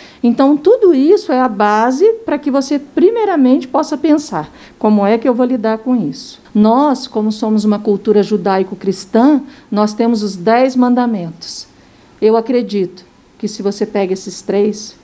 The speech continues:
o bom, o justo, o transparente, nada que eu fale, que eu faça, que eu faça,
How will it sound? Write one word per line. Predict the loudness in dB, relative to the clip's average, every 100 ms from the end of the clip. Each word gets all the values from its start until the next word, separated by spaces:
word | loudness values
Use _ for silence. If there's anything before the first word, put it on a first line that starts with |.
| -10
o |
bom, | -4 -4 -4 -6 -8 -12 -20 _
o | -4 -2
justo, | -2 -4 -4 -10 -12 -12 -8
o | -6
transparente, | -2 0 0 -2 -6 -4 -2 -2 -6 -16 -20 _ _ _ _ -20 _
nada | -2 0 0
que | 0
eu |
fale, | -2 -2 0 2 2 -2 -4 -2
que | 0
eu |
faça, | 0 -2 -4 -4 -6 -8 -14 -16 -20 -20 -20 -4
que | -2
eu | -2
faça, | -2 -2 0 -4 -6 -10